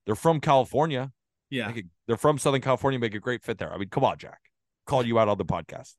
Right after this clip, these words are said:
Speaker 1: I'm gonna call you out in person, too. No, I'm just kidding. I know what he's saying, though, that potentially they find a home like that
Speaker 2: I'm
Speaker 1: and
Speaker 2: sure
Speaker 1: bring out
Speaker 2: Giolito
Speaker 1: the
Speaker 2: would love
Speaker 1: best
Speaker 2: to go
Speaker 1: version.
Speaker 2: there.
Speaker 1: I'm
Speaker 2: I'm
Speaker 1: sure
Speaker 2: sure
Speaker 1: he would.
Speaker 2: Giolito would love to play there.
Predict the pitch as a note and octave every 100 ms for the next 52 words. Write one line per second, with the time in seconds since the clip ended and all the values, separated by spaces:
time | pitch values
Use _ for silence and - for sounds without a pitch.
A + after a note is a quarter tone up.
0 | F#2 G2 A2 G2+ G2 G2+ - F2+ E2 D2+
1 | - - _ - _ G2+ E2+ D#2 F#2 D#2+
2 | - - B2+ C3+ C3 B2 G#2 - - F#2+
3 | E2 E2+ D#2+ D#2 G#2+ F#2 _ _ - A#2
4 | B2 A#2 A2+ G#2+ F#2+ - _ - A2+ -
5 | - G#2+ G2+ F#2+ - A2 G#2 G2 F2+ -
6 | F#2 E2+ - _ _ G3+ A3 F4 E4+ D4+
7 | D4 D#4+ D4 A#3 B3 - B3 F#3 C3+ G2
8 | F#2 _ _ G#2+ G#2+ F#3 - - A#3+ B3
9 | B3+ A3 F3 D3 G3 F3+ C#3 - G#2+ E2
10 | -